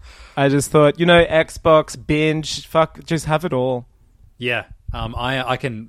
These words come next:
Speaker 2: do you, like,
Speaker 1: Let,
Speaker 2: 10
Speaker 1: let's
Speaker 2: better.
Speaker 1: double down on things I said I'd never get famously, uh, on,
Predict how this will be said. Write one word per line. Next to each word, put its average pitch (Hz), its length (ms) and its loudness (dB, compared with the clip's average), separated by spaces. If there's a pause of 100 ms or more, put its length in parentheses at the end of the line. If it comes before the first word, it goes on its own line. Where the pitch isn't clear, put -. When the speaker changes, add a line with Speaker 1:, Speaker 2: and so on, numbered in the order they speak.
Speaker 2:
do 117 140 -6
you, 113 200 -8
like, 101 180 -6
Speaker 1:
Let, 220 100 6
Speaker 2:
10 123 100 -6
Speaker 1:
let's 214 200 2
Speaker 2:
better. 214 80 -6
Speaker 1:
double 233 240 4
down 170 280 4
on 175 140 4
things 160 460 0
I 135 420 -2 (460)
said 170 240 2
I'd 143 180 2
never 139 240 -2
get 123 300 -4
famously, 127 760 -4
uh, 127 80 -6
on, 131 540 -2